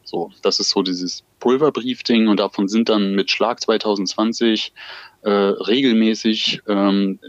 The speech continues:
Briefe bei verschiedenen Parteien in Bremen eingegangen, aber auch bei N G Os oder auch, äh, bei der muslimischen Community. Ähm, das ist so auffällig, äh,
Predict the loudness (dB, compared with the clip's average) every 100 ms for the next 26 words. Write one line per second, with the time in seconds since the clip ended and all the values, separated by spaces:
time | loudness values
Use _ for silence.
0 | -14 -12 -4 -2 0 0 0 0 -4 -2
1 | 2 2 2 -2 -2 0 0 0 -6 _
2 | -4 -2 0 0 0 -2 0 2 2 0
3 | 0 0 -2 -4 -2 -2 -2 -4 -6 -2
4 | 2 2 0 0 0 2 2 0 -2 -2
5 | 0 2 2 0 0 -4 0 0 0 0
6 | 0 2 4 2 2 0 -2 -6 -14 -12
7 | -12 -14 -8 0 2 2 0 -4 _ _
8 | _ _ -18 -18 -14 -4 -4 -2 -4 -4
9 | _ _ _ _ -6 0 2 2 -2 -2
10 | -2 0 0 -2 -2 2 4 6 4